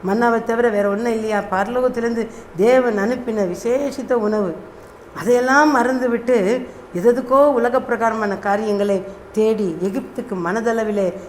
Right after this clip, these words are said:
திரும்பி போகிற அநேகர் காணப்படுகிறீர்கள், இல்லையா? ஆண்டவர் நிறைய பேசியிருக்கிறார் நமக்கு. இன்றைக்கு ஆண்டவர் பேசுகிறார். அன்பு சகோதரனே, சகோதரியே,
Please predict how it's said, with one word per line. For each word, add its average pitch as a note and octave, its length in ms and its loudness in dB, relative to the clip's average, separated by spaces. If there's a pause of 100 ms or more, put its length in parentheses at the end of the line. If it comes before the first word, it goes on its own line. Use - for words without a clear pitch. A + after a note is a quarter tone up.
(160)
திரும்பி C4 360 0
போகிற F#3+ 320 -2
அநேகர் B3 580 -2
காணப்படுகிறீர்கள், G#3+ 840 -6
இல்லையா? A3 260 -2 (1160)
ஆண்டவர் G3 340 -2
நிறைய F3+ 340 -2
பேசியிருக்கிறார் G3+ 640 -4
நமக்கு. D#3 320 -10 (600)
இன்றைக்கு G3+ 380 -4
ஆண்டவர் B3+ 380 -2
பேசுகிறார். G#3+ 480 -2
அன்பு F3 200 -6
சகோதரனே, F#3 560 -6
சகோதரியே, F3+ 440 -6